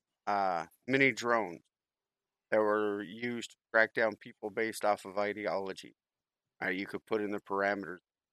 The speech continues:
they would kill, right? And what it says is that you hear that guns don't kill people, people kill people. And the guy who's doing the demonstration says, "Wrong." But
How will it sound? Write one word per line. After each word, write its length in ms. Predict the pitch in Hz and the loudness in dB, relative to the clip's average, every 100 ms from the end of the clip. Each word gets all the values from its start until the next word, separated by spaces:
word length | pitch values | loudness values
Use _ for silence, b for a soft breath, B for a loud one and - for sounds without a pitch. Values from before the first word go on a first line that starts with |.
| - | -10
they 60 | 95 | -8
would 180 | 80 - - | -8 -12 -6
kill, 180 | 90 - _ _ _ _ _ _ _ - | -6 -6 _ _ _ _ _ _ _ -6
right? 260 | 90 90 - _ _ _ - | -4 -4 -6 _ _ _ 0
And 200 | 113 110 | 2 6
what 140 | 127 | 6
it 200 | 123 - | 6 0
says 480 | - 139 135 127 107 | 4 8 8 8 4
is 120 | 104 - | -6 -2
that 160 | 104 87 | -2 -2
you 160 | 101 | -8
hear 420 | 104 123 123 117 104 | -10 -4 0 2 2
that 260 | 95 82 | 0 0
guns 420 | 113 127 147 139 | 4 4 4 0
don't 300 | - 131 123 - | 0 2 0 -4
kill 280 | - 127 120 | -2 -2 -2
people, 600 | - 120 _ 113 113 101 _ | -8 -18 _ -2 -2 -4 _
people 380 | 135 131 120 98 - | -10 -8 -4 -6 -6
kill 220 | 98 80 | -6 -6
people. 240 | _ - _ _ _ _ _ _ _ - | _ -20 _ _ _ _ _ _ _ -2
And 300 | 107 107 101 | -2 0 0
the 240 | 92 90 | -2 -2
guy 300 | 87 104 107 | 2 6 6
who's 220 | 101 101 95 | 4 -4 -8
doing 220 | 110 107 101 | -4 -4 -4
the 80 | |
demonstration 760 | 98 110 107 - 113 110 - 95 - | -4 -2 -4 -4 -2 -2 -2 -12 -8
says, 220 | 98 85 76 - | -8 -8 -10 0
"Wrong." 440 | 101 104 80 60 _ _ _ _ _ _ _ _ _ _ _ _ _ _ _ _ | 4 4 4 -4 _ _ _ _ _ _ _ _ _ _ _ _ _ _ _ _
But 200 | 98 90 | -4 -4